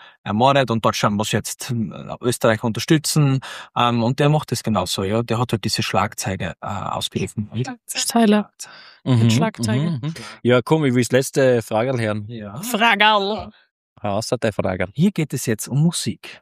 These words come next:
Speaker 3: Um ein Boom.
Speaker 1: Welche Aussage beschreibt den Einfluss von Social Media auf Musik am besten?
Speaker 3: Hm.
Speaker 1: Social Media hat keinen Einfluss auf Musikverbreitung.
Speaker 2: Na.
Speaker 1: Ich muss mein Quiz schwer machen.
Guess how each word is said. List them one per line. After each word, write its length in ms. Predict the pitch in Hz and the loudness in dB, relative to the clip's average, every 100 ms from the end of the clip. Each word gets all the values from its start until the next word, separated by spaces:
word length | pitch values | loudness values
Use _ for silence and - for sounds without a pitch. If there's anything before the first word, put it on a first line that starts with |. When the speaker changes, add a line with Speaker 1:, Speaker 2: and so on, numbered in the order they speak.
| _ - | _ 0
Speaker 3:
Um 180 | 95 | 2
ein 80 | 90 | 4
Boom. 300 | 90 90 85 | 4 2 2
Speaker 1:
Welche 460 | - 156 247 262 - | 0 2 2 0 2
Aussage 720 | 117 - - 113 117 170 294 _ _ _ | 2 0 0 2 2 0 -2 _ _ _
beschreibt 420 | 139 - 123 - | -2 2 0 0
den 100 | 135 | -2
Einfluss 480 | - 127 151 214 202 | -2 -2 -2 -2 -2
von 140 | - 131 | -2 0
Social 340 | 131 143 131 | 0 0 0
Media 360 | 131 170 196 - | 0 0 -2 -2
auf 240 | 104 - | -4 -4
Musik 340 | 113 - 175 - | -6 -2 -4 -2
am 160 | 165 165 | -2 0
besten? 520 | 98 - - - - _ _ _ _ _ - | -2 -6 -6 -8 -10 _ _ _ _ _ 2
Speaker 3:
Hm. 180 | 82 - _ _ - - - - | 2 2 _ _ -20 -16 -14 -4
Speaker 1:
Social 420 | - 175 - 160 | 2 4 4 2
Media 500 | 147 175 180 190 220 _ | 2 2 4 4 0 _
hat 320 | - 139 - | -2 -2 -2
keinen 400 | - 113 123 135 | -4 0 2 2
Einfluss 520 | 101 101 - 117 - - | 0 -4 -2 -2 -2 -4
auf 320 | 87 92 - _ - | -4 -4 -8 _ -2
Musikverbreitung. 920 | 117 - 170 120 - 90 - 87 - - | 0 0 0 0 0 -2 -2 -6 -4 2
Speaker 2:
Na. 240 | 214 160 _ _ _ - _ _ - | 2 2 _ _ _ -20 _ _ 0
Speaker 1:
Ich 100 | 123 | 2
muss 180 | 104 95 | 2 -2
mein 100 | 85 | -4
Quiz 240 | 98 - | -4 -2
schwer 240 | - 82 | -2 -4
machen. 320 | 85 90 104 | -6 -6 -8